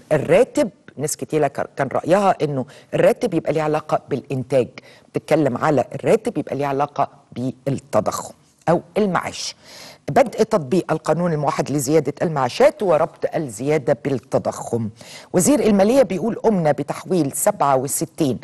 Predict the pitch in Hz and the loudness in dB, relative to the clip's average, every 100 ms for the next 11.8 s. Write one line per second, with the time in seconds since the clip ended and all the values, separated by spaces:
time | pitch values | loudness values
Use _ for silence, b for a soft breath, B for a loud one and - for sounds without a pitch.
0 | B B - 160 143 170 226 190 190 208 | B B -2 0 4 4 4 4 4 4
1 | 226 175 151 - 156 139 135 160 - 180 | 2 0 0 0 0 -2 -2 -6 -2 -2
2 | 156 143 131 160 180 - 147 135 151 - | 0 -2 -2 -4 -6 -6 -4 -2 -2 -4
3 | B B - 131 127 - - - - - | B B -4 -2 0 -2 -4 -6 -8 -8
4 | 85 - - B B B 170 226 240 156 | -10 -14 -18 B B B 2 2 2 4
5 | 143 147 143 139 - 160 151 139 135 135 | 4 4 0 -2 -2 -2 -2 -2 -2 -4
6 | - 135 123 127 123 123 117 B B B | -2 -2 0 0 0 -2 -6 B B B
7 | B 170 151 175 151 135 - 262 247 220 | B 0 2 4 2 2 4 4 6 2
8 | - - 170 165 202 262 202 175 220 254 | 0 -2 -2 0 0 2 4 4 4 4
9 | 233 - _ b b - 170 - 240 233 | 0 -6 _ b b 0 0 2 2 2
10 | 113 - 101 143 139 165 139 - 123 123 | -2 -18 -8 -4 -2 -2 -2 -2 0 -2
11 | - 185 147 151 143 - 269 277 | -2 -2 -2 -4 -4 0 2 2